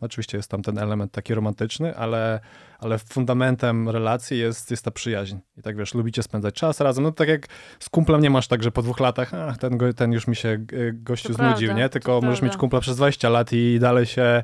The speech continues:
Speaker 1: ekscytować, że sobie coś razem zrobicie, nie? Pojedziecie gdzieś na, nie wiem, ty-,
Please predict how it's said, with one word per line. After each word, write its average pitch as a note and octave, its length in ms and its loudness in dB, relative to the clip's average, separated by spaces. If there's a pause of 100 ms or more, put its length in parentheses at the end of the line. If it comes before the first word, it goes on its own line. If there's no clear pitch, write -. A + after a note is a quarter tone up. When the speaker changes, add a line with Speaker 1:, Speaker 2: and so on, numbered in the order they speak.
(360)
Speaker 1:
ekscytować, B2 600 0
że A2+ 160 -4
sobie B2 180 0
coś A#2 180 0
razem A#2+ 220 6
zrobicie, A#2+ 460 0
nie? G#2 160 0
Pojedziecie G#2 480 -2
gdzieś G#2 220 -6
na, G2+ 440 -2
nie G2+ 120 -6
wiem, F#2+ 220 -10 (240)
ty-, A2+ 200 -14